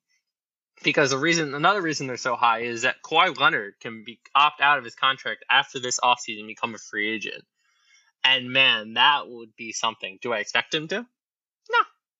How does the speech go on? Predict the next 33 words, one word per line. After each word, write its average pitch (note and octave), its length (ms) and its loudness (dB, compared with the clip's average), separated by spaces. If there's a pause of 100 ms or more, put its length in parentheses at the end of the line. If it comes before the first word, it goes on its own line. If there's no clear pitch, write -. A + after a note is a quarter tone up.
(360)
Kawhi E3 240 2
Leonard D#3 400 -2
came D3+ 280 -2
to C#3+ 80 4
L C3 200 4
A. B2+ 140 2
He B2+ 140 -4
wants C#3 300 2
to C3+ 100 -6
be B2+ 100 -2
in B2 120 -4
L A#2 260 0
A. A2+ 280 -2 (120)
It's - 140 -20
close D3 260 0
to C#3 100 2
home. A#2 540 0 (480)
It's - 100 -14
where D3+ 140 4
he D3 160 -2
wanted C3+ 320 2
to B2+ 60 -6
be B2+ 120 -2
probably F#3 480 2
his F3 80 0
entire D#3 380 2
career, C#3 420 0
if A#2 140 -6
I A2+ 240 2
honestly A#2 480 0
had A2+ 240 -2
to A2+ 180 -8
guess. A2 580 -2